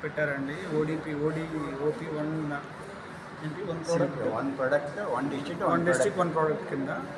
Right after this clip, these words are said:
Speaker 2: సిల్క్
Speaker 1: So,
Speaker 2: శారీస్ ఎగ్జిబిషన్.
Speaker 1: ఇప్పుడు జిఎస్టి మనకి ఇంతకు ముందు నాలుగు స్లాబ్‌లో ఉండేటివి, ఆ, జీరో పర్సెంట్, ఫైవ్ పర్సెంట్, ట్వెల్వ్ పర్సెంట్, ఎయిటీన్ పర్సెంట్, ట్వంటీ ఎయిట్ పర్సెంట్ ఉండేది. ఇప్పుడు మనకి అవి టూ స్లాబ్స్‌గా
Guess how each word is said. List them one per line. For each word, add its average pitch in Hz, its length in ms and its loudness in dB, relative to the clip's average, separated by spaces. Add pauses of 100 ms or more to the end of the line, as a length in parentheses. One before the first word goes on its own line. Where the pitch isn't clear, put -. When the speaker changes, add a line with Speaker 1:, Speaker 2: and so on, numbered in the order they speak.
(120)
Speaker 2:
సిల్క్ - 240 -8
Speaker 1:
So, - 60 -6
Speaker 2:
శారీస్ 165 460 4
ఎగ్జిబిషన్. 139 560 -6
Speaker 1:
ఇప్పుడు 151 240 2
జిఎస్టి 175 460 0
మనకి 170 220 0
ఇంతకు 151 180 0
ముందు 160 540 0
నాలుగు 151 280 0
స్లాబ్‌లో 156 440 2
ఉండేటివి, 147 800 -2 (340)
ఆ, 139 220 0 (100)
జీరో 156 140 4
పర్సెంట్, 147 340 -2
ఫైవ్ 151 240 0
పర్సెంట్, 147 280 -6
ట్వెల్వ్ 147 260 -4
పర్సెంట్, 147 360 -4
ఎయిటీన్ 143 300 -2
పర్సెంట్, 143 380 -6
ట్వంటీ 143 220 -4
ఎయిట్ 151 180 -4
పర్సెంట్ 143 380 -6
ఉండేది. 135 480 -8
ఇప్పుడు 180 220 -6
మనకి 160 260 -2
అవి 147 100 0
టూ 156 180 -4
స్లాబ్స్‌గా 156 600 0